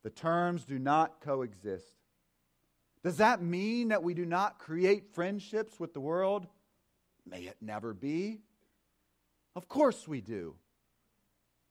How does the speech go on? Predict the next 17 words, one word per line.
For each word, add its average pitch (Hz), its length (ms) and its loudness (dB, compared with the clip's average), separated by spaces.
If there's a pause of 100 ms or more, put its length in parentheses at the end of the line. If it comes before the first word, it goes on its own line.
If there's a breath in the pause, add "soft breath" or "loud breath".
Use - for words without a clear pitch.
(640)
But 127 100 -8
don't 185 260 4
ever 190 240 4
feel 190 460 2
as 123 160 -2
though 151 320 6
you 160 300 0
are 151 120 4
engaging 156 840 0
in 156 480 -4
evangelism 110 1120 -4 (600)
and 131 180 -4
the 123 60 -4
progress 160 1200 4
of 156 320 2
the 131 80 -2
gospel 113 960 0